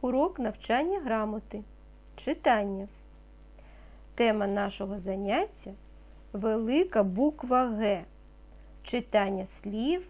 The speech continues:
речень і тексту з вивченими літерами.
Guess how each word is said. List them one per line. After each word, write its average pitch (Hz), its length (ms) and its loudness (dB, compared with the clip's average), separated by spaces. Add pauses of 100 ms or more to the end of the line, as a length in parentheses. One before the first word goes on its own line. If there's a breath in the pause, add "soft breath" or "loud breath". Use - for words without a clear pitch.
(140)
речень 320 680 -2 (120)
і 330 100 0
тексту 214 840 -2
з 196 120 -6
вивченими 277 720 -2 (180)
літерами. 190 680 -6